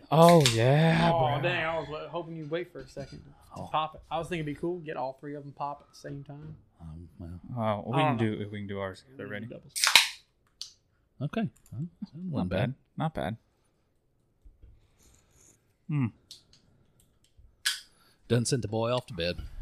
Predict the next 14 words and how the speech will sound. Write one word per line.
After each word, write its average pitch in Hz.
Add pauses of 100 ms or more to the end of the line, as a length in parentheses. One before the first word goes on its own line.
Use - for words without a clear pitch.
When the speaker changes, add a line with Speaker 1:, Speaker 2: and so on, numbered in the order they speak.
(120)
Speaker 3:
We -
Speaker 1:
Yeah. 139
Speaker 3:
got 139
the 107
beer 98
salt, -
Matt. 98
You'll 110
be 104
happy. 98
Sydney 101
brought 95
beer 98
salt. -